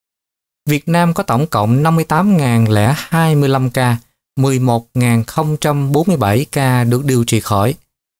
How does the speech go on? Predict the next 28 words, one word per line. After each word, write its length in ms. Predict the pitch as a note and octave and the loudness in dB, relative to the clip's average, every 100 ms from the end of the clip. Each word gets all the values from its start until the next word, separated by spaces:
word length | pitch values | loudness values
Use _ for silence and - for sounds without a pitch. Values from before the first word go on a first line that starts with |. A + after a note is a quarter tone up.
| _ | _
Từ 160 | C3 A#2 | -2 2
ngày 220 | A#2 G#2+ | 2 0
chín 360 | - D3 F3+ A3+ _ | -2 0 0 -2 _
đến 220 | B2+ E3 | -4 0
mười 140 | D#3+ A#2 | 2 0
chín 200 | D3 E3+ | 0 0
tháng 200 | F3 D#3+ | 0 0
bảy, 280 | G2 G#2 D#3 _ _ - | 0 0 -2 _ _ -4
có 240 | C3 E3 - | -2 -2 -2
tám 240 | - D#3 G3+ | -2 0 0
mươi 100 | D3 | 0
ca 240 | C3+ B2 | 0 -2
tử 180 | A#2 G#2+ | -2 -2
vong, 220 | B2+ A#2 - _ - | 0 0 -2 _ -2
nâng 240 | D#3 D3 | 0 0
số 160 | D3 F3+ | 0 -2
ca 220 | E3 C#3+ | -2 -2
tử 160 | A#2+ A#2 | 0 0
vong 220 | B2 A#2 | 0 -2
toàn 320 | - A2+ G#2+ - | 0 -2 -2 -2
quốc 160 | F#3+ A3 | -4 -2
lên 260 | C#3 B2+ B2 | -2 0 0
ba 280 | B2+ B2+ A#2+ A#2 | 0 0 0 0
trăm 260 | B2 A2+ G#2+ | 0 0 -2
hai 200 | A#2 A2+ | -2 0
mươi 80 | |
bốn 240 | A2 B2+ D#3+ | 2 2 2
người. 160 | A2+ | 2